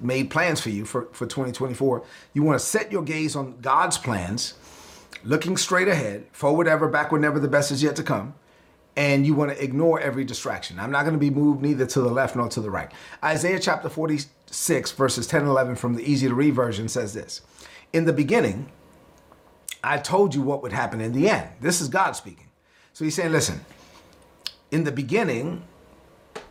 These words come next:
I told you what would happen in the end." Why? Because I already know what's gonna happen. I'm God, <laughs> right? I've already been, like, I've already seen the end of the movie. So I can tell you what's gonna happen at the end of the movie. So in the beginning, God has the, God has the ability, because God's already been to the end.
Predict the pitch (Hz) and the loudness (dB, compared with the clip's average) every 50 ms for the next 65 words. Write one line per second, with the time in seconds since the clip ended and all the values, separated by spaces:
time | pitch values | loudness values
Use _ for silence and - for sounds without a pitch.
0 | - _ _ _ _ - 131 131 131 - 196 196 180 165 175 165 170 165 160 139 | -20 _ _ _ _ -4 -4 -4 0 2 2 2 4 2 2 2 2 0 0 -4
1 | 127 117 - - 135 135 131 127 131 135 135 104 87 104 123 156 151 123 110 - | -4 -4 -4 -4 -4 -4 -4 -2 -2 -2 -2 -2 -4 -4 0 0 0 0 0 -2
2 | 131 120 135 131 135 143 135 127 131 170 190 151 101 - - 98 85 82 78 76 | -2 0 0 2 2 2 0 2 2 2 2 2 0 -4 -6 -8 -8 -6 -8 -8
3 | 73 76 82 98 123 135 110 139 165 170 - - - - _ _ _ _ - 117 | -10 -12 -10 -8 -6 -4 -2 0 0 0 -2 -4 -8 -14 _ _ _ _ -10 -10
4 | - - - 139 - - - - 147 160 160 175 180 175 170 151 127 160 196 196 | -6 -4 -4 -4 -4 -6 -4 -2 -2 0 0 2 2 2 2 2 2 2 0 0
5 | 147 - - - - - 170 160 156 151 170 170 180 175 175 175 165 160 - 202 | -2 -4 -14 -16 -4 -2 -2 0 2 0 -2 0 0 -2 0 0 -2 -2 0 0
6 | 208 190 151 147 143 127 127 123 120 107 107 104 101 87 - - - _ _ _ | 0 0 0 0 -2 -4 -6 -6 -8 -8 -10 -10 -12 -12 -16 -20 -20 _ _ _
7 | _ _ _ _ _ - - - 185 165 151 151 147 - - - _ _ _ - | _ _ _ _ _ -8 -2 2 2 4 4 2 -2 -4 -8 -14 _ _ _ -20
8 | _ - - 147 - 196 180 170 180 190 185 170 151 135 143 127 151 147 131 127 | _ -4 -4 -2 -2 -2 -4 -4 -4 -4 -4 -4 -4 -4 -4 -6 -6 -6 -6 -4
9 | 139 135 131 123 120 113 113 117 113 113 117 113 135 170 254 277 160 110 104 - | -6 -6 -6 -8 -10 -10 -10 -10 -10 -10 -10 -8 -4 -2 -2 -2 -2 -4 -6 -2
10 | 170 165 160 165 160 165 139 143 135 117 208 254 262 180 131 123 131 135 147 147 | -2 -2 0 0 -2 -2 -2 -2 -2 0 0 0 0 0 -4 -4 -6 -2 0 0
11 | 175 185 202 202 196 - 196 175 170 170 - - - _ _ _ 127 160 180 214 | 2 2 2 0 0 0 -4 -6 -6 -6 -10 -20 -20 _ _ _ -2 0 0 0
12 | 285 262 240 208 196 202 156 143 156 170 151 139 131 131 120 131 123 135 131 120 | 0 -2 -4 -6 -6 -6 -4 2 2 2 2 2 -6 -6 -6 -6 -2 -2 -2 0
13 | - 139 131 127 127 139 139 135 131 117 147 170 170 170 120 117 127 151 160 127 | 2 2 2 2 2 2 0 0 0 2 2 2 2 0 -4 -6 -4 -4 -6 -6
14 | 107 110 131 | -8 -10 -14